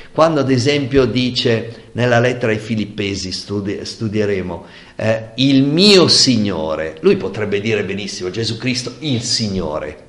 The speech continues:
No, deve metterci il mio, il mio Signore.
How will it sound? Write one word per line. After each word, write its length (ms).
No, 300
deve 240
metterci 500
il 100
mio, 560
il 260
mio 260
Signore. 680